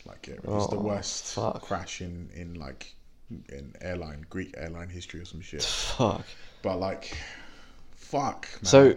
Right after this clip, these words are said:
Speaker 2: I heard a theory about M H three seventy, um,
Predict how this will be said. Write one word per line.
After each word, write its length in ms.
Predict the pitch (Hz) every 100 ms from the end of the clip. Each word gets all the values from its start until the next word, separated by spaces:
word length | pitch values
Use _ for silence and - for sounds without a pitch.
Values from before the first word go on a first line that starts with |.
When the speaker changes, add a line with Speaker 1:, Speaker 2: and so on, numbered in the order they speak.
| -
Speaker 2:
I 140 | 131 147
heard 140 | 151
a 60 | 113
theory 340 | 143 135 110
about 460 | 95 101 92 - 104
M 100 | 98
H 220 | 92 -
three 100 | 104
seventy, 540 | 113 107 90 90 92 - - - - - - - - - - - 104
um, 560 | 101 92 90 85 85